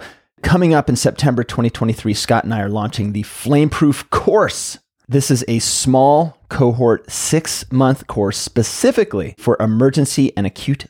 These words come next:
care clinicians that will build and strengthen tools for career longevity, strategies for well-being, life balance, mm, so much more.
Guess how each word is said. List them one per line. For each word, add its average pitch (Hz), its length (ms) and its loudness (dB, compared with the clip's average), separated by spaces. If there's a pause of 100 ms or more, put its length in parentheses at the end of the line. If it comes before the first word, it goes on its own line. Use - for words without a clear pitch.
(120)
care 117 300 2
clinicians 101 540 -4
that 107 200 -2
will 107 300 -4 (300)
build 160 380 2
and 180 380 0
strengthen 120 840 -2 (200)
tools 120 500 0
for 117 120 -8
career 120 320 2
longevity, 113 640 2
strategies 127 640 -2
for 139 120 0
well-being, 113 640 0
life 117 320 -2
balance, 98 480 -4 (180)
mm, 127 300 -4
so - 260 0
much 139 220 0
more. - 260 -8